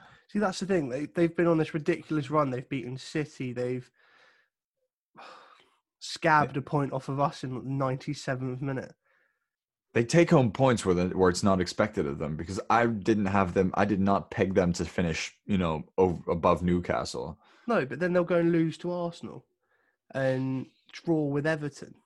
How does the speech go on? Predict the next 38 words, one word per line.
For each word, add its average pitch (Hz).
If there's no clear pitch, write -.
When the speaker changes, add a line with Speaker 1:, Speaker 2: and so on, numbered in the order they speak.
Speaker 1:
which -
is 170
another 165
Speaker 2:
Yeah. 143
Speaker 1:
game 135
that 127
had 127
V 127
A 123
R 120
controversy 120
in -
it. -
There's 160
a -
Speaker 2:
But -
we, -
Speaker 1:
theme 196
Speaker 2:
we 175
Speaker 1:
flowing 151
through 147
the 139
middle 143
of 120
this 120
episode. -
Speaker 2:
We, 151
we, 139
we're, 160
we'll 170
get 147
to 120
that. 107
We'll 127
get 113
to 101
that. 95
Speaker 1:
<laughs> -